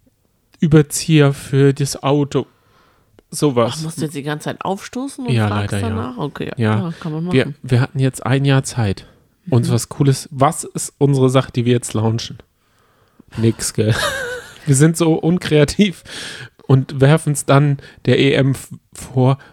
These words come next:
Speaker 1: Ist ein bisschen langweilig gewesen. Also, diese vielen Länder.
Speaker 2: Na,
Speaker 1: Man,
Speaker 2: mich
Speaker 1: äh,
Speaker 2: stört's eigentlich schon, wenn ich, was weiß ich,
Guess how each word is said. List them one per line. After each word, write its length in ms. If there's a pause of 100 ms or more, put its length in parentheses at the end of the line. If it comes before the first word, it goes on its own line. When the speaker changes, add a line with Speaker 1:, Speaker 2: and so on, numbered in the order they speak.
Speaker 1:
Ist 120
ein 80
bisschen 220
langweilig 540
gewesen. 500 (400)
Also, 360 (480)
diese 200
vielen 340
Länder. 500 (240)
Speaker 2:
Na, 200
Speaker 1:
Man, 200
Speaker 2:
mich 180
Speaker 1:
äh, 20
Speaker 2:
stört's 340
eigentlich 400
schon, 200
wenn 120
ich, 200
was 200
weiß 180
ich, 220